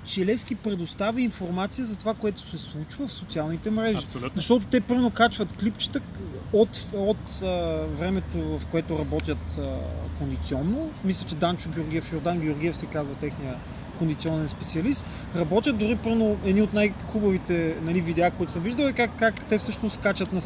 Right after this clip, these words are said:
Speaker 1: на, на скрин така нареченото упражнение, при което мисля, че един от състезателите, мисля, че точно Гордан скочи един и седемдесет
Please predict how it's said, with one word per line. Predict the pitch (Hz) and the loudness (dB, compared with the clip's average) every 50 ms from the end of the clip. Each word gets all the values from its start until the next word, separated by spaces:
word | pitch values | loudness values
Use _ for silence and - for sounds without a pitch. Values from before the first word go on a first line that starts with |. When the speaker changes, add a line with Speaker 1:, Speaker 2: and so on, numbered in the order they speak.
| - - | 0 -2
Speaker 1:
на, | 185 175 - - - - - 180 170 | -2 -4 -4 -6 -10 -10 -6 -4 -2
на | 160 147 | 2 2
скрин | - - - 180 175 160 | 2 2 2 -2 -2 -2
така | - - - 175 170 | -2 -4 -4 -2 -2
нареченото | 170 160 160 160 - - 165 151 - | 0 0 -2 -2 -2 -4 -4 -4 -4
упражнение, | 147 139 - 147 135 127 147 156 160 180 202 - | -6 -6 -6 -6 -6 -4 -4 -4 -2 -4 -4 -4
при | - 185 | -6 -8
което | - - 185 180 - 170 - - - - - - - - | -4 -4 -4 -4 -4 -8 -8 -8 -12 -12 -12 -10 -4 -2
мисля, | 175 - 180 | -2 -2 -2
че | - - 175 | 0 0 2
един | 170 185 185 | 2 2 0
от | 170 | 0
състезателите, | - - - 156 165 170 170 - 165 160 - 160 | -2 -4 -4 -2 0 0 0 0 -4 -4 -2 -2
мисля, | 165 170 - - | -2 -2 -2 -4
че | - - | -8 -4
точно | - 175 165 - 175 | -6 -4 -4 -4 -6
Гордан | 151 139 165 165 165 165 156 | 0 0 0 2 2 -2 -4
скочи | - - 165 156 - 156 | -4 -4 -4 -4 -2 -2
един | 151 156 160 | -2 0 0
и | 147 | 0
седемдесет | - 156 151 151 147 139 - - 151 147 143 143 139 139 135 139 | 0 -2 -2 -4 -2 -2 -2 -2 -2 -2 -2 -4 -4 -6 -8 -10